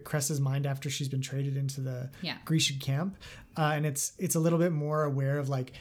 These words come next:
Speaker 1: she doesn't have any protection. Her father's old and can't take care of her.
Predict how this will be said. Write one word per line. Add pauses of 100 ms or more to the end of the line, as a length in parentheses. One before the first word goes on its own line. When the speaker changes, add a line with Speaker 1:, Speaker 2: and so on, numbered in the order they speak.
(140)
Speaker 1:
she
doesn't
have
any
protection.
Her
father's
old
and
can't
take
care
of
her.